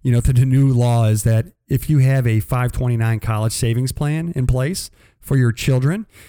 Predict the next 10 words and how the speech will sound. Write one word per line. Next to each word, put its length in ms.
uh, 300
you 180
may 320
just 280
see 180
more 220
flexibility 600
with 200
that 180
plan 500